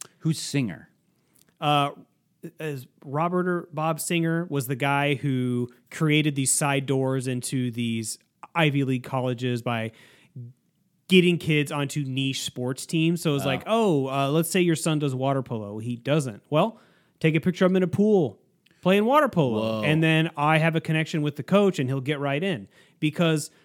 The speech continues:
Speaker 2: when it comes to admissions, coaches have the final say and they can just get right in. They don't
Speaker 1: Oh
Speaker 2: need to go
Speaker 1: my
Speaker 2: through an admission
Speaker 1: God.
Speaker 2: board.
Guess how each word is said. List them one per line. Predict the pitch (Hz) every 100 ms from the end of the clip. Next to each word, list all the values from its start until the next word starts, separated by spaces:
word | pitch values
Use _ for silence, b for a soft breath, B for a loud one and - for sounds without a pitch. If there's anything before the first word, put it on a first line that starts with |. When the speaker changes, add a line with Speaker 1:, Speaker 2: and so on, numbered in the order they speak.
| _
Speaker 2:
when | 151 160
it |
comes | 202 196
to | 185
admissions, | 160 202 - 170 135
coaches | - 190 220 180
have | 151 131
the |
final | 123 139 135
say | 123 220 226
and | 147
they | 127
can | 127
just | 120 113
get | 151
right | 131 131
in. | 139 107
They | 135
don't |
Speaker 1:
Oh | 147
Speaker 2:
need |
to | 143
go | 143
Speaker 1:
my |
Speaker 2:
through | 135 135
an |
admission | 117 165 180
Speaker 1:
God. | 170
Speaker 2:
board. | 151 151